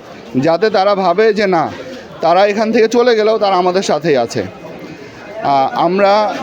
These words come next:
আমাদের সমস্ত উপজেলায়, আমরা জেলা প্রশাসন থেকে এখানে এসেছি, আমাদের অন্যান্য সেন্টারগুলোতে আমাদের অন্যান্য অফিসাররা আছেন, উপজেলাগুলোতে ইউনোরা আছেন এবং তারা সেগুলো প্রত্যেকটা বাচ্চার হাতে, আহ, এই, আহ, এই প্র-, এ,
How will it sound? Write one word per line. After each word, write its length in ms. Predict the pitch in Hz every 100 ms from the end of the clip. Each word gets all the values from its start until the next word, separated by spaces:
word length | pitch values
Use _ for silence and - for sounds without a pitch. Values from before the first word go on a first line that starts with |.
| -
আমাদের 360 | 123 170 185 208
সমস্ত 440 | 202 214 233 226
উপজেলায়, 580 | 226 208 214 202 214 233 262 - - -
আমরা 420 | 156 185 208 202 143 151
জেলা 200 | 175 196
প্রশাসন 360 | 208 208 214
থেকে 200 | 208 202
এখানে 200 | 196 202
এসেছি, 400 | 196 208 202 254 269
আমাদের 360 | 160 165 170 190
অন্যান্য 440 | 190 190 202 202
সেন্টারগুলোতে 600 | 202 190 190 196 196 196
আমাদের 340 | 175 180 185 180
অন্যান্য 400 | 160 175 185 190
অফিসাররা 440 | 185 185 190 190
আছেন, 320 | 180 220 220 240 - - - -
উপজেলাগুলোতে 640 | 180 185 190 190 180 180 190
ইউনোরা 420 | 190 190 190 185
আছেন 320 | 180 240 262
এবং 240 | 156 165
তারা 280 | 170 160 180
সেগুলো 460 | 196 185 170 190 254 - - -
প্রত্যেকটা 360 | 185 175 180 190
বাচ্চার 340 | 165 165 190
হাতে, 280 | 180 202 262 254 - - - -
আহ, 560 | 143 143 131 135 127
এই, 340 | 135 165 185 143 139 - - - -
আহ, 1040 | - 175 170 127 - 131 123 - - 151
এই 140 | 147
প্র-, 340 | 151 - 185 147
এ, 180 | 170